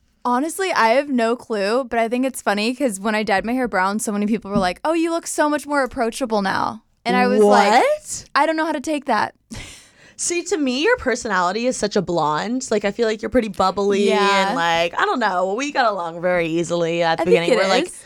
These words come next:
Speaker 2: pretty
Speaker 1: Yeah.
Speaker 2: outgoing. But, uh, you, I will say, your eyes with the brunette, ooh, it looks good.
Speaker 1: Well, you know, I like to keep 'em guessing.
Speaker 2: Yeah.
Speaker 1: So maybe, maybe the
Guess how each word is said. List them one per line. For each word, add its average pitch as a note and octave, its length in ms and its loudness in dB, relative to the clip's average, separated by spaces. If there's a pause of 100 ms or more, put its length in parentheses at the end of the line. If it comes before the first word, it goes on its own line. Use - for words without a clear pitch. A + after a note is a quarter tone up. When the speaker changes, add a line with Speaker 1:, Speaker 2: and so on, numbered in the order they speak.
Speaker 2:
pretty G#4 120 -2
Speaker 1:
Yeah. A#3 300 4
Speaker 2:
outgoing. G3+ 640 -2 (280)
But, G#3+ 520 2 (160)
uh, - 120 -4
you, G#3 460 -2
I G3+ 140 0
will G3 260 -2
say, E3+ 320 -2
your G3+ 260 -2
eyes D#3+ 520 -2
with G3 100 -8
the F3 140 -4
brunette, E3+ 680 0 (100)
ooh, G3+ 160 0 (220)
it F3+ 60 2
looks E3+ 240 -2
good. D#3+ 280 -2 (300)
Speaker 1:
Well, B3 140 0
you C4 80 0
know, C4 80 0
I B3 60 0
like C4+ 140 -4
to C4+ 60 -12
keep B3+ 180 -4
'em A3 120 0
guessing. G3+ 500 -4
Speaker 2:
Yeah. A#3+ 160 2
Speaker 1:
So B3 160 2
maybe, A#3+ 540 0
maybe B3 260 2
the A5+ 160 2